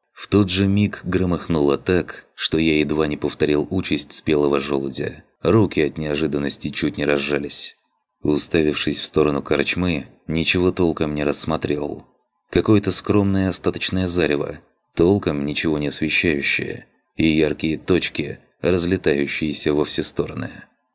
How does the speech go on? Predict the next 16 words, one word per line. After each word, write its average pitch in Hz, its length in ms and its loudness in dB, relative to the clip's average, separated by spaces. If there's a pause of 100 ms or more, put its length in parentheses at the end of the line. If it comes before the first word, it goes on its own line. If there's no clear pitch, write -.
И 78 160 2
больше 85 400 0
ничего. 85 720 -2 (420)
Полный 85 420 4
мрак. 82 540 -4 (520)
А 78 100 2
еще 76 420 2
непонятный 87 680 -2
шелест, - 680 0 (180)
истошные 78 760 0
крики 80 320 0
людей, 73 520 0 (300)
сонное 92 580 2
карканье 85 640 0
ошалевших 78 720 -2
ворон, 76 520 0